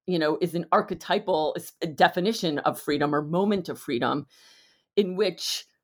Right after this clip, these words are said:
you know, a group of people who have been under subjugating rule by the colonies produce their own, you know, radical act of world making where they, you know, ca-, cast off their oppression and form a new political world order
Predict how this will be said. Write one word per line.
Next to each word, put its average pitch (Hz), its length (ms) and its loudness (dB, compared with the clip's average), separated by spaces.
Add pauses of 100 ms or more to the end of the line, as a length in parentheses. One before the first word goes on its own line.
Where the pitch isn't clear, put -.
(120)
you 185 100 2
know, 160 260 0
a 190 60 4
group 220 340 -2
of 190 200 0
people 190 420 2
who 175 180 -2
have 175 240 0
been 180 240 0
under 185 400 2
subjugating 165 880 0
rule 170 500 2
by 156 220 2
the 156 140 -4
colonies 175 920 0 (480)
produce 202 800 -2
their 175 420 -2
own, 190 460 0
you 180 140 0
know, 160 100 0
radical 196 640 0
act 185 200 2
of 156 120 -4
world 196 360 0
making 151 680 0
where 170 260 2
they, 160 480 0 (440)
you 185 100 0
know, 156 280 4
ca-, - 320 0
cast 208 440 0
off 196 240 2
their 170 180 0
oppression 170 760 0
and 165 220 2
form 180 340 2
a 165 40 -2
new 175 260 2
political 156 600 -2
world 151 420 0
order 185 480 2